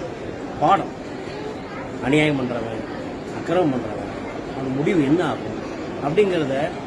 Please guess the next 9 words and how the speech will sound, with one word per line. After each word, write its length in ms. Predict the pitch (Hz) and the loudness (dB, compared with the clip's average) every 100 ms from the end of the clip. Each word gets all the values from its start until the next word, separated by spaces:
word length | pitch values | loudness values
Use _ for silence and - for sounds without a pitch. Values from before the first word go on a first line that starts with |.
| - - | -8 -6
இந்த 120 | 160 147 | 0 2
இரண்டாம் 220 | 220 240 | 6 8
உலக 160 | 214 | 6
போர் 200 | 160 160 | 4 0
சொல்லும். 380 | 147 151 110 - - - - - - - - - - - - - - - - - - - 117 | 2 0 -2 -6 -8 -8 -8 -8 -8 -6 -6 -6 -6 -6 -4 -4 -4 -4 -4 -4 -4 -4 -2
இந்த 120 | 117 - | -2 2
காலம் 320 | 151 196 135 | 4 4 4
வலியுது. 260 | 135 156 120 - - - - - - 359 370 - - - - - - - - - - - - - - - 151 | 4 4 2 -4 -6 -6 -6 -6 -6 -6 -6 -6 -6 -4 -4 -4 -4 -4 -4 -4 -4 -4 -4 -2 -2 0 4
அராஜகவாதிகள் 680 | 190 196 175 135 120 117 | 4 4 4 4 2 0